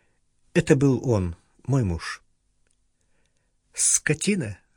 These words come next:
что можно сказать? Прикатил из Москвы, при деньгах. Думал, что я за ним побегу на край света. Да в гробу мы видали таких мужей", сказала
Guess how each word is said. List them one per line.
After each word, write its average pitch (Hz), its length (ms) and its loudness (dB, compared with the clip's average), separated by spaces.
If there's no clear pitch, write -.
что - 260 -2
можно 92 240 0
сказать? - 520 -4
Прикатил 135 400 2
из 107 120 0
Москвы, 156 460 -2
при 104 120 0
деньгах. 101 640 0
Думал, 123 400 4
что - 180 0
я 110 140 6
за 110 100 4
ним 110 180 2
побегу 104 360 2
на 107 100 0
край 98 240 -2
света. 139 460 -2
Да 180 100 8
в 127 180 -2
гробу 180 720 2
мы 156 160 8
видали 107 560 2
таких - 500 -4
мужей", 104 560 2
сказала 143 520 0